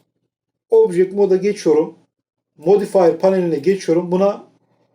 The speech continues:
modifier'lardan Subdivision Surface Modifier'ını uyguluyorum.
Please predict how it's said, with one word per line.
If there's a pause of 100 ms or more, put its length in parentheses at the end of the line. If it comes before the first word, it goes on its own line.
(200)
modifier'lardan (380)
Subdivision (100)
Surface
Modifier'ını
uyguluyorum.